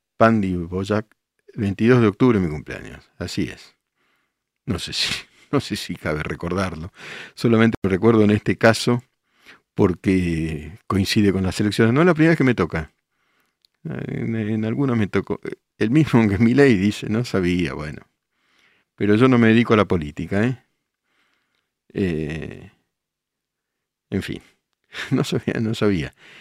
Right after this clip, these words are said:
Creo que es el mismo de Pelé. Pero ta, yo, yo jugué al fútbol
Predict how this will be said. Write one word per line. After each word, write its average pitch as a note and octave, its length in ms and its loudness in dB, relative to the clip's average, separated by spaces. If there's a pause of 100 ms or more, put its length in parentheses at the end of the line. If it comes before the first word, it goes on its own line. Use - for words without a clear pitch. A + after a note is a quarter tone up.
(360)
Creo - 220 -10
que E3+ 100 -8
es - 140 -8
el C3 100 0
mismo C#3 400 0
de F#2 260 0
Pelé. E2 420 -2 (800)
Pero F2 240 -6
ta, F2 140 -10
yo, F2+ 160 -4 (1400)
yo F#2+ 140 -2
jugué G#2 280 2
al F#2+ 80 0
fútbol G#2+ 540 -2